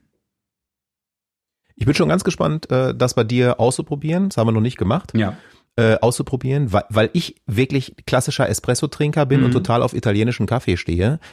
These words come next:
Speaker 1: Ich kann Filterkaffee wenig abgewinnen. Ich hab selber mal einen Versuch unternommen, äh,
Speaker 2: Hand
Speaker 1: da mal
Speaker 2: aufzubrühen, ne?
Speaker 1: Hand aufzubrühen,
Speaker 2: Mhm.
Speaker 1: genau, und da etwas hochwertiger unterwegs zu sein.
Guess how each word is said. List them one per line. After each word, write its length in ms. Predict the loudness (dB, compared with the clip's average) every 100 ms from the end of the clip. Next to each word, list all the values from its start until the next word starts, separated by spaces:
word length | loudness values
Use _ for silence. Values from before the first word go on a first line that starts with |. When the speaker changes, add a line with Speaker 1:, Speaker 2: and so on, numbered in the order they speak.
| -6
Speaker 1:
Ich 140 | -2
kann 180 | 0 0
Filterkaffee 720 | 0 -2 -2 -2 0 -2 -2 _ -8
wenig 500 | 0 2 2 -2 -4
abgewinnen. 580 | -4 -4 -2 0 0
Ich 140 | 0 0
hab 120 | 0
selber 340 | 2 2 2
mal 300 | 0 0 0 -2
einen 100 | -4
Versuch 440 | 0 -2 -2 -4
unternommen, 640 | -4 -4 -2 -2 -2 -4 -6 -14 -20 _ -2
äh, 400 | 2 4 2 0 0
Speaker 2:
Hand 180 | 0 2
Speaker 1:
da 60 | 2 2
mal 120 | 2
Speaker 2:
aufzubrühen, 280 | 2 0 -2
ne? 140 | -4 -6 -2
Speaker 1:
Hand 240 | -2 0
aufzubrühen, 560 | 0 2 2 2 2 0
Speaker 2:
Mhm. 120 | 0
Speaker 1:
genau, 340 | 0 2 2
und 120 | 2
da 100 | 0
etwas 280 | 0 -2 0
hochwertiger 540 | 0 0 -2 0 0 0
unterwegs 480 | 0 0 -2 -4 -4
zu 100 | 0
sein. 340 | 2 2 0